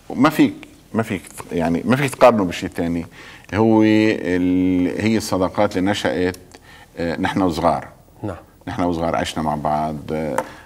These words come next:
Speaker 1: رحنا مع بعض، رحنا على النزهة، كنا نسميها المشوار نسميه نزهة. آه، كنا نروح على النزهة مع بعض، ناكل سندويشات مع بعض.
Speaker 2: نعم.
Speaker 1: و-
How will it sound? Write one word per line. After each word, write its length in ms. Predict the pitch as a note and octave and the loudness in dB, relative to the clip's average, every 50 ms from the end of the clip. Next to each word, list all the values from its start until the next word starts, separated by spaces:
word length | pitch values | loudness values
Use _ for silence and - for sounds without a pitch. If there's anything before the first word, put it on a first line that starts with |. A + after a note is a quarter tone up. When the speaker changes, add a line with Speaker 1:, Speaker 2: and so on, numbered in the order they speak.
| - - | -4 -2
Speaker 1:
رحنا 240 | F2 - - F#2 E2+ | -2 0 0 0 0
مع 160 | E2 D2+ D#2 | 0 0 -2
بعض، 440 | D2+ D2+ D2+ D#2 D#2 D#2+ D#2+ D#2 E2 | -2 -2 -2 -2 -2 -4 -4 -4 -4
رحنا 240 | E2 E2 F#2+ E2+ C#2+ | -4 -2 0 0 2
على 140 | C2+ E2 F2 | 2 4 4
النزهة، 320 | F#2+ G#2 F#2+ D#2+ D#2 C#2+ | 4 4 4 2 0 -4
كنا 220 | - - E2 E2 | -4 -2 -2 -2
نسميها 420 | D#2 D#2+ - F2 F2 F#2 F#2+ F#2 F2 | -2 -2 -2 -2 0 2 2 2 2
المشوار 440 | F2 E2+ E2+ E2+ - F#2 F#2 F#2 F2 | 0 -2 -4 -2 0 0 2 2 0
نسميه 340 | D#2+ - F#2 F2+ F2+ F2+ | -2 -4 -4 -2 0 2
نزهة. 320 | F2+ F#2+ F2+ D#2+ D2 C#2 - - - - - - - - - - - - - - - - | 2 2 2 0 -2 -6 -10 -12 -20 -20 -20 -20 -20 -18 -18 -18 -18 -18 -20 -14 -8 -4
آه، 160 | E2+ D#2+ C#2 | -2 -2 -2
كنا 260 | - - G#2 G2 F2 | -2 0 2 4 6
نروح 180 | F2 F#2+ E2 E2+ | 6 4 4 2
على 80 | F2 | 0
النزهة 220 | F#2 F#2 D#2+ E2 D#2 | 0 0 0 -2 -2
مع 140 | D#2+ D#2 | -2 -2
بعض، 340 | D2+ D2+ D#2+ D#2+ E2 D#2+ D#2+ | -2 0 0 0 0 0 -2
ناكل 240 | E2+ F2 - - E2 | -2 -2 -2 -4 -6
سندويشات 520 | - - E2 D#2 D#2 D2 - E2+ E2 D#2+ | -6 -4 -4 -4 -4 -4 -4 -4 -4 -4
مع 100 | D#2+ D2 | -4 -6
بعض. 320 | C#2+ C#2+ D2+ D2+ D2+ D2+ D2+ | -4 -4 -4 -4 -4 -6 -6
Speaker 2:
نعم. 120 | C#2+ C#2 C#2 | -8 -8 -8
Speaker 1:
و- 240 | C2+ C#2 C#2+ D#2 | -8 -8 -8 -8